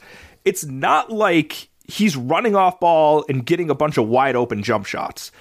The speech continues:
I mean, this guy, I, I don't know how else to categorize his scoring game besides he would dribble,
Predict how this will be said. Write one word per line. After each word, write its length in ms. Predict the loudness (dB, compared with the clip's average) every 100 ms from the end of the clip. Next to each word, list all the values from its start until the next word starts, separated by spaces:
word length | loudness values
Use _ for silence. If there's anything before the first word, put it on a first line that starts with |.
| -20 -20 -6
I 100 | -4
mean, 340 | -2 -2 -4 -6
this 480 | -8 -4 -2 -2 -2
guy, 680 | 0 0 2 0 -2 -4 -8 _ _ -20 -10 -8
I, 80 | -8 -6
I 80 | -4
don't 140 | -2 -2
know 60 |
how 160 | 0 0
else 120 | 0
to 80 | -6
categorize 640 | -6 -6 -2 0 2 0
his 80 | -4
scoring 420 | -4 0 2 2
game 300 | 2 2 0 -4 -18 _
besides 360 | -2 2 0 -2
he 80 | 0
would 140 | 0
dribble, 500 | 0 -2 0 -2 -6